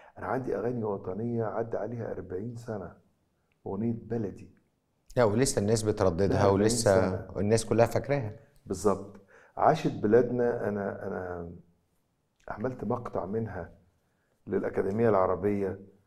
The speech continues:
Speaker 1: الدكتور إسماعيل عبد الغفار من الناس اللي أنا بعتز بيهم جدًا، وما أقدرش أقول لك عملت إيه في تخرج الدفعة الأولى بتاعت العالمين. أغنية مش
Speaker 2: أنا شفت الفيديو بتاع ال-،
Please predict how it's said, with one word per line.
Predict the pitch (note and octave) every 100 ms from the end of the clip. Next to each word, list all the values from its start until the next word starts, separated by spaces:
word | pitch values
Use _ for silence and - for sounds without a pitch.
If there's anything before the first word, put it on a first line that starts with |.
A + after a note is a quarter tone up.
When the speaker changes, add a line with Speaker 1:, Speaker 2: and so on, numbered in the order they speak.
| _ _ _ -
Speaker 1:
الدكتور | - F#2 F#2 -
إسماعيل | G2 G#2+ A2
عبد | G2
الغفار | F2+ F2 - G#2
من | F#2+
الناس | F#2+ G2+ G#2
اللي | G2+
أنا | G2
بعتز | F2+ F2 G2 E2+ E2+
بيهم | G2 F2
جدًا، | G2+ - G2+ F#2 - - _ _ _ _ _ _ _
وما | G2 F#2 G2 G2 G2 G2 F#2 F#2 F2+ - - G2
أقدرش | A2 E3+ C#3+
أقول | C#3
لك | C#3 A2
عملت | B2+ B2+ G#2 G#2 B2
إيه | B2
في |
تخرج | G#2+ - A2+ G#2+ F#2
الدفعة | F2+ A2+ A#2 F#2
الأولى | F2+ - A2 G#2
بتاعت | F#2 G#2 F#2+ F#2+
العالمين. | F2 E2+ E2+ E2+ D#2 D2 _ _ _ _ _ _ _ _ _ _ _ _ -
أغنية | F#2 G2+ A2+ G2
مش | F#2+ - - - - - -
Speaker 2:
أنا | G#2+
شفت | G2+ B2 -
الفيديو | F#2 F#2 E2+ E2+
بتاع | - E2+
ال-، | E2 D#2+ E2 D#2+ D#2+